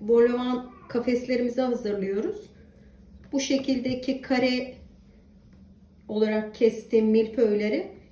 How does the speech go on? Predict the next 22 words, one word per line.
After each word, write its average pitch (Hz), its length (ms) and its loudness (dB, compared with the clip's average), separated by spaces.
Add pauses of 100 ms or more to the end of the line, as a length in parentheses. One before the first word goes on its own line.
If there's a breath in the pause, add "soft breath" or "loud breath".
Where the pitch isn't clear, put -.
İlk 262 220 -2
önce 269 320 6
bardakla 269 600 2
kestim 262 480 2
yuvarlak 247 560 0
şeklinde. 233 600 -2
Sonra 285 480 -2
da 381 260 -6 (1300)
kafesin 320 480 2
alt 311 420 2
kısmı - 580 2 (640)
düz 311 220 4
olacak. 285 720 2 (200)
Kafesin 285 560 -2
üstüne 294 480 -2
gelecek 285 520 0
olan 262 360 0
kısımlarda 254 760 0
bu 320 80 2
şekilde 233 600 -2
çember 247 520 -4
şeklinde 208 840 -2